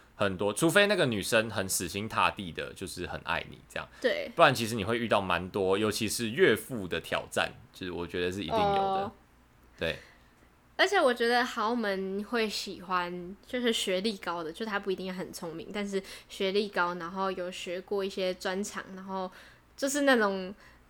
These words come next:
Speaker 2: 呃，进得了厨房，上得了厅堂的那种。
Speaker 1: 哦，对啊，对女生的要求可能会是这样子。
Speaker 2: 对，
Speaker 1: 对，
Speaker 2: 所以我觉得女孩子嫁入豪门，
Speaker 1: 对。
Speaker 2: 相对来讲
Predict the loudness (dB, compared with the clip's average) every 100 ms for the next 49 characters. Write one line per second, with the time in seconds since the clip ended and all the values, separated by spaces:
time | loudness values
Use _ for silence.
0 | -16 -14 -14 -6 0 0 2 0 -2 -2
1 | 0 2 2 2 -2 -6 -8 -8 -6 -4
2 | -2 -2 -2 -6 -6 -8 -6 -4 -6 -8
3 | -10 -10 -10 -14 -16 -4 2 2 4 4
4 | 6 6 4 2 2 4 2 0 -4 -6
5 | -10 -10 -8 -8 -6 -8 -10 -18 -18 -10
6 | -6 0 2 4 2 2 2 4 2 0
7 | -2 -2 2 4 4 0 -4 -8 -8 -8
8 | -4 -2 0 0 0 -2 -6